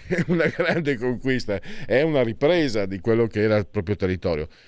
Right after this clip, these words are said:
Per quello che so, per le dinamiche che mi sono state spiegate, perché grosso modo qualche contatto c'è,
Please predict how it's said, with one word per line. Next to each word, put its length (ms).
Per 180
quello 240
che 140
so, 720
per 140
le 120
dinamiche 760
che 100
mi 120
sono 240
state 260
spiegate, 580
perché 300
grosso 260
modo 260
qualche 260
contatto 480
c'è, 360